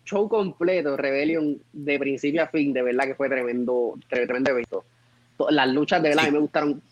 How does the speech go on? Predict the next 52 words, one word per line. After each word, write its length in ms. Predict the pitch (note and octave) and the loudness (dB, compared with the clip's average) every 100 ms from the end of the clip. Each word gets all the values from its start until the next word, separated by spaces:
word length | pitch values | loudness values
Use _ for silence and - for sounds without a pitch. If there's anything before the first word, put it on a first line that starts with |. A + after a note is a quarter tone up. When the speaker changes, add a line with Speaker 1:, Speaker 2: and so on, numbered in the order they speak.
| _ | _
Speaker 1:
todas. 200 | C#3+ C#3+ | 0 2
Speaker 2:
bueno. 240 | A#2+ G2 - _ _ | 2 0 -6 _ _
Speaker 1:
Eh, 760 | - D3 C#3 C3 B2+ A#2+ A#2 A2 _ _ _ _ _ _ _ _ _ - | -2 0 2 2 0 0 -2 -4 _ _ _ _ _ _ _ _ _ -2
el, 240 | G#3+ G3 F#3+ | 2 4 4
el 160 | G3 F#3+ | 0 2
poder 260 | F#3 G#3 | 2 2
narrar 480 | A3 G3 E3+ D3 - _ _ _ _ - | 2 0 0 -2 -8 _ _ _ _ -4
una 200 | F3 F3+ | -2 2
lucha 260 | F#3+ F3+ F#3 | 2 0 -2
tan 160 | E3+ | 0
importante 920 | D#3+ D3+ D3+ B2+ - C#3 C#3 - A2 G#2 | -2 -2 -2 -4 -4 -4 -4 -4 -6 -4
como 200 | A#2+ A#2 | -4 -2
la 120 | A#2 | 0
de 140 | A#2 | -2
Kenny 180 | A2 A2+ | -2 -2
Omega 480 | A2+ B2 D#3 D3 - | -2 0 2 2 0
y 140 | C#3 | 0
Rich 220 | B2 A2+ - | 0 -2 -4
Swann 420 | - B2+ B2+ B2 | -4 0 2 0
en 120 | A2+ | 0
un 120 | B2 | 0
programa 360 | C#3+ D3 D3+ C#3+ | 2 2 4 2
en 160 | B2 | 0
vivo, 360 | A#2+ C#3+ A#2 G2+ - - - | 2 2 2 -2 -8 -4 2
que 100 | D3+ | 2
de 120 | D3 | 2
nuevo, 580 | D#3 G3+ G#3 D#3+ C#3 - | 2 2 2 2 0 0
y 140 | D#3 | 0
esto 220 | D3+ - | 0 0
yo 100 | F3+ | 0
creo 120 | F3+ F#3 | 2 0
que 120 | E3 | 0
ya 160 | D#3+ | 2
es 340 | E3 F#3 F3+ - | 2 2 0 0
tendencia 680 | F3 C#3+ C3 E3+ F3 D#3+ C#3+ | 0 2 2 2 0 0 -2
en 100 | C#3 | -2
lo 140 | C3+ | -4
que, 280 | C3 B2 B2 | -4 -4 -4
en 60 | B2 | -4
las 140 | A#2+ | -6
cosas 260 | C3 C#3+ D3+ | -6 -6 0
que 140 | D#3+ | 2
he 20 | |
dicho 200 | D#3 D3+ | 2 0
en 80 | D#3 | -2
esta 140 | D3+ | 0
entrevista, 540 | D3+ D3 C#3+ D#3 - A#2+ | -2 0 0 0 0 0
es 80 | A#2 | 0
que 100 | D3+ | 0
estaba 340 | C3 C3 C3+ | 2 0 0
súper 180 | C#3 C3+ | -4 -8
nervioso, 540 | B2 A#2 D3 C#3 A2+ | -6 0 0 0 -4